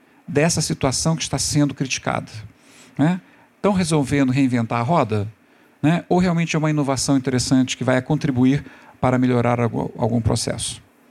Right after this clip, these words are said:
né? Bom, então, nós temos, né, ainda fi-,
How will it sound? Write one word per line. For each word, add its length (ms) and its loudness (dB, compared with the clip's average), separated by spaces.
né? 220 2
Bom, 200 0
então, 200 0
nós 180 2
temos, 560 0
né, 160 2
ainda 260 2
fi-, 240 -8